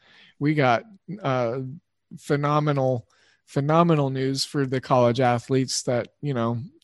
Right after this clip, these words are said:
they can start being a part of unions and they can start making money while being technical employees of the universities.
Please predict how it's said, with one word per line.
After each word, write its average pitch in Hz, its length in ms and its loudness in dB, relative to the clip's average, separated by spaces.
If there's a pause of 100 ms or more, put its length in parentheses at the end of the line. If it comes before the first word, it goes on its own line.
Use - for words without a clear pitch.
(240)
they 139 240 2
can 147 160 2
start 151 280 4
being 156 240 4
a 147 60 2
part 151 260 4
of 147 60 4
unions 170 520 2
and 139 100 -2
they 143 160 0
can 151 160 -4
start 160 400 -2 (500)
making 156 340 2
money 156 460 2 (480)
while 139 420 0
being 147 560 0
technical 156 500 0
employees 160 680 2
of 143 100 -2
the 156 100 -4
universities. 160 1000 -4